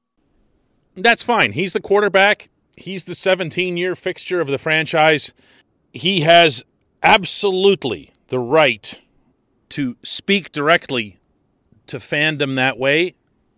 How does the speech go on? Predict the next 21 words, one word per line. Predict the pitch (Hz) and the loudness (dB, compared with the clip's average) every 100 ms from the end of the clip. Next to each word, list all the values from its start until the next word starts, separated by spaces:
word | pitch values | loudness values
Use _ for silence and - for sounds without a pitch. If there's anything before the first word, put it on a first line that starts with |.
| _ _ _ _ _ _ _ _ - | _ _ _ _ _ _ _ _ -14
to | 127 | -8
seek | - - 175 - | -6 -4 -4 0
out | 151 151 | 0 0
their | 147 120 | -2 -4
support, | - 98 - 170 240 - _ _ _ _ _ _ _ - | -6 -12 -4 0 0 -2 _ _ _ _ _ _ _ -16
to | |
hope | 95 156 - | -4 -4 -2
that | 143 | -2
everybody's | 147 147 139 135 | 0 0 0 -2
still | - 151 | -4 -6
pulling | 127 - 151 143 | -6 -8 -6 -4
in | 131 | -6
the | 120 | -6
same | - 139 139 | -6 -6 -6
direction. | 117 139 - 165 147 - - | -4 -4 -4 -10 -14 -20 -14
It's | - - | -12 -8
not | 165 208 247 - | -2 2 2 0
the | 190 | -8
same, | - - 170 214 240 240 - _ | -8 -4 0 2 0 -2 -6 _
obviously, | 135 175 170 208 196 - 214 233 208 _ _ _ _ _ _ _ _ | -4 -4 -4 -6 -6 -6 -6 -6 -10 _ _ _ _ _ _ _ _
as | 135 143 143 107 | -2 0 -2 -6